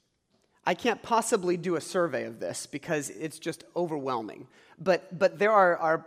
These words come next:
passages that give us a glimpse that we're gonna look at to, and tie to Jesus in just a minute that remind us that there is a constant invitation from God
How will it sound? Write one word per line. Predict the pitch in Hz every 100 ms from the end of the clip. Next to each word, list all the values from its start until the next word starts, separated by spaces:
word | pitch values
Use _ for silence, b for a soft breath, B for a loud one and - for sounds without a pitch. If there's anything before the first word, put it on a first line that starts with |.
| -
passages | - 302 277 - 156 135 135 139 B B
that | 160 185 156
give | 220 247
us | 240 196
a |
glimpse | 170 190 165 127
that | 185
we're | 151
gonna | 165 180
look | 180 196
at | 175 -
to, | 160 135
and | 151
tie | 143 170
to | 139
Jesus | 143 214 165 -
in | 160
just | 170 -
a |
minute | 156 170 151 B B B
that | 180 185
remind | 180 202 202 226 190
us | 127 156 - - - _ _ _ _ -
that | 180
there | 151 185
is | 180
a | 180
constant | 175 - 233 247 214 175
invitation | 190 208 165 - 180 156 151 120
from | - 131
God | 123 123 110 110